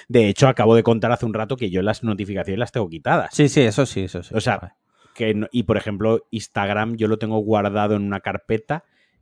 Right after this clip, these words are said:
Speaker 1: y no en la home de iPhone, sino de estas carpetas que cuando desplazas a la derecha te salen.
Speaker 2: Ujú.
Speaker 1: O sea, lo que, lo tengo ahí como en plan, pf, lo miro una vez al día si llega,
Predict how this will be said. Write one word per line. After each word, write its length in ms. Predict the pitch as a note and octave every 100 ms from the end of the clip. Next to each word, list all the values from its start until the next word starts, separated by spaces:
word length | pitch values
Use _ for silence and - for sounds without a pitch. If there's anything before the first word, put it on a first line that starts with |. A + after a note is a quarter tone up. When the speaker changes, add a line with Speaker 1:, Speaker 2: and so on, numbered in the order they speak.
| -
Speaker 1:
y 180 | B2 A2
no 160 | A2
en 100 | A2 A#2
la 80 |
home 320 | G2+ A#2+ A2 G2+
de 380 | G2 G2 G2 B2
iPhone, 380 | C#3+ - F2
sino 260 | - G2+ F#2+
de 80 | F#2+
estas 280 | - A2 -
carpetas 460 | A2 - G2+ G2+
que 100 | -
cuando 240 | - G2+ G2
desplazas 500 | F#2+ - G#2 G#2 G2
a 60 |
la 120 | G2 G2
derecha 460 | G2 G#2+ G#2 G2+
te 80 | G2
salen. 560 | - G#2+ G#2+ G2+ G2+ D3
Speaker 2:
Ujú. 160 | D3+ F#3+
Speaker 1:
O 480 | _ _ _ _ -
sea, 120 | A2
lo 120 | G#2+
que, 100 | G#2+
lo 180 | G#2+ G#2
tengo 200 | G#2 A2+
ahí 120 | A2+
como 180 | A#2 A2+
en 120 | G2
plan, 400 | G2 G2 G#2 G#2+ -
pf, 240 | - F#2+
lo 140 | F#2 F#2+
miro 500 | G2 G2+ G#2 G#2 G#2
una 340 | G#2 A2 G#2
vez 160 | G#2+ -
al 140 | G2+
día 280 | G2+ G#2+ G#2
si 160 | - F#2+
llega, 360 | A2+ B2+ F3